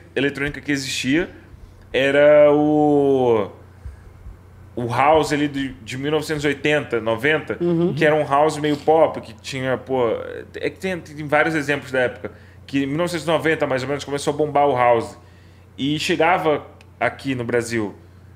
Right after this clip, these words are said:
Speaker 1: assim, pouco, mas chegava, né? E então eles não tinham noção nenhuma de música eletrônica, nada, nada, nada.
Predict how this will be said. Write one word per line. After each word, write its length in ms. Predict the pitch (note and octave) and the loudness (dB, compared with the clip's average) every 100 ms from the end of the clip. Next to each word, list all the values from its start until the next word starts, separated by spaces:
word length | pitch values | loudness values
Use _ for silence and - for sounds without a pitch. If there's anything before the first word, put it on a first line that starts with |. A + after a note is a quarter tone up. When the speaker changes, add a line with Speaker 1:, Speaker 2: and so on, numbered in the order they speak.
| - | -14
Speaker 1:
assim, 220 | - A#2 | -10 -10
pouco, 420 | - C#3 D#3+ E3 | -2 2 2 2
mas 120 | E3 E3 | -4 -2
chegava, 380 | E3+ B2 A2 | 0 2 0
né? 140 | A2 A#2+ - - - - - - - - - | -6 -10 -18 -20 -20 -20 -20 -20 -20 -20 -6
E 300 | C3+ D3 D3+ | -2 0 -2
então 580 | D#3 D#3+ D#3+ F3 F3 F3 | 0 2 2 2 0 -2
eles 180 | F3 F3+ | -2 -6
não 80 | |
tinham 200 | F3+ G3+ | -6 -6
noção 220 | F#3 F#3 F#3 | -4 -6 -6
nenhuma 300 | G#3 F3+ C#3 | -4 -4 -6
de 100 | B2 | -8
música 220 | A#2+ A#2 | -12 -10
eletrônica, 360 | A2+ A2+ A2+ | -10 -8 -6
nada, 260 | A#2+ B2 A#2+ | -2 -2 -2
nada, 260 | A#2+ B2+ A#2+ | -6 -8 -10
nada. 180 | G2+ | -10